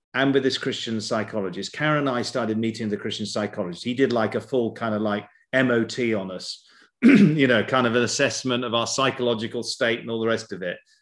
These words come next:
And I started journeying with the spiritual director. And I think it was just something about, as I look back then,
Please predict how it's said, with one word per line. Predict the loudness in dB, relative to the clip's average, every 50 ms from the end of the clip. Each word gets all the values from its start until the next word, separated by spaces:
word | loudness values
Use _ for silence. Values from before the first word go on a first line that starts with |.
| _ -4
And | 0 0
I | 0
started | 2 2 4 4 4 2 2
journeying | 2 2 2 2 2 0 -2
with | -2 -4
the | -4 -6
spiritual | -4 -4 -4 -2 -2 -4 -2 0
director. | 2 2 2 2 0 -2 -6 -10 -12 -12 -12 -12 _ _ _ _ _ _ 0
And | 0
I | 2
think | 2 2 0 0 0
it | 2
was | 2 2 2
just | 2 0 0 0
something | 0 -2 -2 -2 -4 -2 -2 0 0
about, | -2 0 0 0 0 0 -2 -4 -6 -10 -16 _ _ _ _ _ _ _ _ _ _ _ _ _ _ -4
as | 2 4
I | 4 6
look | 6 4 4 2 0
back | 0 0 0 0 -2
then, | -2 0 0 -4 -6 -8 -10